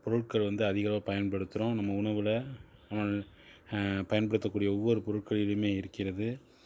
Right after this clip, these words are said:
எடுத்துக்காட்டா பார்த்தோம்னா, விவசாய பூச்சி அரிச்சிருச்சும்பாங்க. அங்க வயல்ல வந்து பாதிக்கப்படும் பொழுது இந்த வேதியியல் ரசாயனம் தான் பயன்படுகிறது. அதே மாதிரி உடல்நிலை குறைபாடு ஏற்படும் பொழுது,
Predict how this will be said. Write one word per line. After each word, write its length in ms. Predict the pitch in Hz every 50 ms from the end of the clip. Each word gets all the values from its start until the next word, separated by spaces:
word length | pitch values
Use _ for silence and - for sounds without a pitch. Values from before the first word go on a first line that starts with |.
| - - - - _ -
எடுத்துக்காட்டா 400 | 110 113 113 113 113 107 101 101
பார்த்தோம்னா, 560 | 104 104 95 107 104 104 104 104 110 120 117
விவசாய 420 | 107 110 113 113 - 117 107 107
பூச்சி 480 | 104 - - 113 - - - 113 110 104
அரிச்சிருச்சும்பாங்க. 800 | 101 101 98 - 101 98 - 110 104 98 95 95 92 95 98 104 - -
அங்க 180 | 107 107 107
வயல்ல 420 | 104 101 104 110 110 113 110 107 104
வந்து 240 | 101 101 101 107 101
பாதிக்கப்படும் 640 | - 104 104 104 101 - 110 95 98 98 98 98
பொழுது 320 | 95 95 95 101 123 147 151 - - _ - - - - _ -
இந்த 440 | 110 104 101 98 98 98 95 101 - - - - - - - - - - 113
வேதியியல் 480 | 113 117 113 113 117 110 104 98 101 113 - - - - - - -
ரசாயனம் 480 | - 107 95 - 117 110 110 104 104 101
தான் 160 | 107 110 101
பயன்படுகிறது. 800 | - 104 101 104 101 98 98 95 95 95 90 90 92 101 110 113 120 - - - - - - - -
அதே 200 | - 107 110 113
மாதிரி 440 | 110 107 104 104 107 117 120 135 139 - - - - - - -
உடல்நிலை 580 | 110 110 117 120 120 117 113 113 110 107 101
குறைபாடு 500 | - - 113 110 110 107 104 107 104 104
ஏற்படும் 300 | 101 95 - 104 98 95
பொழுது, 400 | 92 98 101 95 104 117 131 143